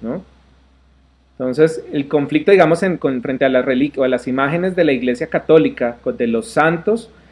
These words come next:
es que nosotros adoramos esas imágenes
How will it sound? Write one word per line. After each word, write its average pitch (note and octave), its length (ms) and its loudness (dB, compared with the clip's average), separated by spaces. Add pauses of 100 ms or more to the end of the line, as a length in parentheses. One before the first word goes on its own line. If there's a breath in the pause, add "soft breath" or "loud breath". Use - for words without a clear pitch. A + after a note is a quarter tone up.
(300 soft breath)
es C3+ 300 0
que E3+ 500 2
nosotros D3+ 760 0
adoramos C3 600 2
esas D#3+ 300 -4
imágenes C#3 600 -4